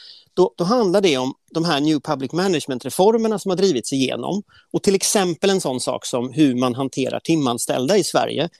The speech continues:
där timanställda inte har, eh, sjuklön och alltså inte kan stanna hemma när de är sjuka.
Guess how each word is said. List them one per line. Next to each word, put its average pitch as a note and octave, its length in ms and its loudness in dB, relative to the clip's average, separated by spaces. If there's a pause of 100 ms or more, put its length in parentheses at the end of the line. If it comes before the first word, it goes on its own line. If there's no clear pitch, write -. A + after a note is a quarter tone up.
(220)
där D3+ 80 0
timanställda C#3+ 640 2
inte F3 440 0
har, B2 400 2 (100)
eh, B2+ 320 0
sjuklön G3 640 2
och F3 120 0
alltså E3 180 -2
inte F3 260 0
kan C3 120 -4
stanna C3+ 220 -2
hemma D3+ 240 -2
när A2+ 100 -2
de A2+ 100 -2
är A#2 40 -4
sjuka. G3 520 -2